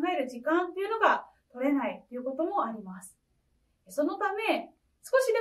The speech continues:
も動きやすい、えー、時間、隙間時間に志望校について、それから志望学科について、えー、選ぶ必要があります。例えば、部活が一段落してから夏以降に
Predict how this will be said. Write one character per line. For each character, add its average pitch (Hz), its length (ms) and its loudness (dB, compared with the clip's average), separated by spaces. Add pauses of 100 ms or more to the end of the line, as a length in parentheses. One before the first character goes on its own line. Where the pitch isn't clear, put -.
(120)
も 247 80 6
動 339 180 0
き 320 100 -6
や 349 200 4
す 440 140 0
い、 294 360 -2
え 226 240 -6
ー、 220 40 -8
時 226 140 -10
間、 226 340 0
隙 269 260 -4
間 311 160 4
時 370 160 -2
間 302 320 2
に 349 280 0 (340)
志 262 140 -6
望 269 200 6
校 233 140 4
に 214 180 0
つ 247 80 -8
い 247 140 -4
て、 - 260 0
そ 220 120 -8
れ 220 80 -4
か 214 80 0
ら 208 80 0
志 240 120 -8
望 381 220 0
学 453 160 -4
科 403 140 -2
に 277 180 2
つ 285 100 -12
い 247 160 -6
て、 - 280 -4 (200)
え - 200 -8
ー、 247 40 -2
選 240 160 0
ぶ 220 120 -6
必 - 200 -8
要 208 160 4
が 392 300 6
あ - 100 -6
り 185 80 -12
ま 170 200 -10
す。 - 180 -20 (1120)
例 311 80 8
え - 40 2
ば、 240 340 -2 (240)
部 247 120 -6
活 277 300 -2
が 269 380 0 (240)
一 240 160 -20
段 233 240 -6
落 196 300 -8
し - 80 -20
て 202 140 -4
か 190 160 -4
ら 240 420 0
夏 262 320 -6
以 - 80 -8
降 508 160 2
に 233 260 -4